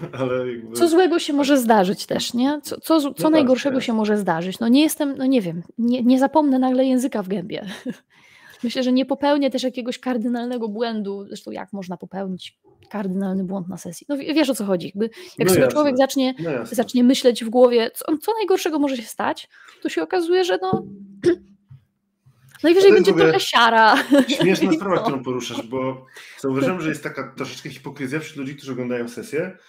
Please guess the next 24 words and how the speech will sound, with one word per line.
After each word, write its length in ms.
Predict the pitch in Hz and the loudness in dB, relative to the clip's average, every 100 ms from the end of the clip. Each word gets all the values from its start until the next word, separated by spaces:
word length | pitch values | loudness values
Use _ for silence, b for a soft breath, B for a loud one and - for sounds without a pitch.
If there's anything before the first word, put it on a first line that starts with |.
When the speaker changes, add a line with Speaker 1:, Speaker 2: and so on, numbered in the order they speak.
| b b | b b
Speaker 1:
którzy 200 | - 117 | -14 -8
mówią, 500 | 127 139 143 139 135 | -6 -6 -6 -6 -6
że 460 | 123 117 123 120 120 | -8 -6 -6 -4 -6
niech 180 | 123 131 | -8 -8
nikt 160 | 156 175 | -10 -8
mi 80 | 160 | -6
nie 60 | |
mówi, 200 | 151 135 | -6 -8
jak 140 | 139 131 | -8 -8
mam 140 | 123 | -10
grać, 580 | 117 110 120 - - _ _ _ _ | -8 -8 -10 -14 -20 _ _ _ _
każdy 280 | 127 127 147 | -8 -6 -4
gra 160 | 131 | -4
tak, 160 | 127 123 | -4 -8
jak 140 | 117 | -10
lubi, 360 | 120 123 117 120 | -6 -6 -4 -4
każdy 280 | 120 110 117 | -6 -8 -8
gra 180 | 120 117 | -6 -8
tak, 160 | 117 | -10
jak 160 | 113 117 | -14 -14
potrafi 460 | 117 117 110 - | -12 -12 -12 -14
i 80 | 110 | -16
tak 160 | 113 110 | -16 -14
dalej. 360 | 110 120 170 | -10 -6 -8